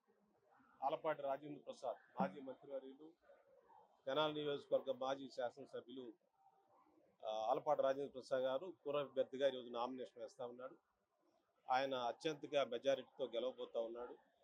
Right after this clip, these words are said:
బాగా గ్రాస్ రూట్స్ లెవెల్లో ప్రజలతో మంచి సంబంధాలు ఉన్న వ్యక్తి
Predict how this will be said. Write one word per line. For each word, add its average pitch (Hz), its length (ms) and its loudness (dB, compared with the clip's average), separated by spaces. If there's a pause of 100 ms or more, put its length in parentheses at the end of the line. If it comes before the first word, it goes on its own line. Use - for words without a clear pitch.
(440)
బాగా 147 300 6
గ్రాస్ 131 400 0
రూట్స్ 139 240 -10
లెవెల్లో 135 480 0 (760)
ప్రజలతో 147 360 -2
మంచి 135 240 -2 (100)
సంబంధాలు 139 420 4
ఉన్న 127 120 -2
వ్యక్తి 156 420 -10